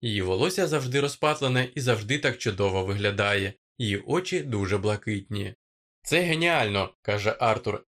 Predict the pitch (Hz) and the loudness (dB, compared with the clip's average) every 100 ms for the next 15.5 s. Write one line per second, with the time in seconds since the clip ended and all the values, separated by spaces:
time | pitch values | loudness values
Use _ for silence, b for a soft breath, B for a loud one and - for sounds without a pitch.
0 | _ 117 175 175 180 143 117 104 104 92 | _ -2 -2 2 0 4 4 4 0 -4
1 | - - 160 233 160 160 165 156 151 143 | -6 0 2 2 2 2 2 0 2 2
2 | 127 123 117 - 104 - - 190 208 - | 2 0 -4 -2 0 2 0 0 0 0
3 | 165 - 180 180 185 180 175 127 120 139 | -6 0 0 2 4 4 2 2 2 2
4 | 135 117 117 - 107 - 117 101 98 92 | 2 2 0 0 -2 2 0 0 -2 -4
5 | - _ _ - 277 262 240 190 180 165 | -10 _ _ -2 0 2 2 2 2 2
6 | 190 160 143 135 156 147 147 - _ _ | 2 4 2 2 -4 -4 -6 -10 _ _
7 | _ - - 214 185 135 101 _ 120 123 | _ -18 -2 0 2 2 0 _ -4 0
8 | 104 101 98 98 101 101 98 98 95 - | 2 4 2 0 2 2 0 2 0 -2
9 | _ _ _ 226 226 147 113 101 98 113 | _ _ _ -4 0 2 2 2 0 0
10 | 113 107 - 160 160 147 156 143 120 104 | 0 0 -2 -4 -2 -2 2 4 2 2
11 | 98 - - 123 117 110 107 107 101 104 | 0 -2 -2 -2 0 0 -2 -2 -2 -2
12 | 127 160 180 180 185 165 165 156 165 165 | -2 -4 -4 -4 -4 -6 0 2 2 2
13 | 165 190 151 117 120 143 160 139 120 101 | 0 -2 2 2 2 0 0 -2 2 2
14 | 107 127 147 139 135 104 101 107 110 117 | 2 0 -4 -2 0 0 0 0 0 0
15 | 110 101 104 104 | 2 0 0 -4